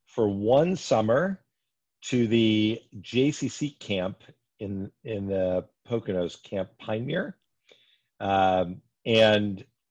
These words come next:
it was my first year camping. It was, I was a little kid and, and loved being away.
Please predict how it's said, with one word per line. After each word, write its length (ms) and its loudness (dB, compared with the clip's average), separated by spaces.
it 80 -2
was 400 -2
my 100 -8
first 260 -6
year 100 -4
camping. 360 -6
It 40 -2
was, 160 -4
I 60 -6
was 100 -6
a 40 -6
little 160 -2
kid 280 -2
and, 160 -8
and 380 -2
loved 640 2
being 200 -2
away. 500 4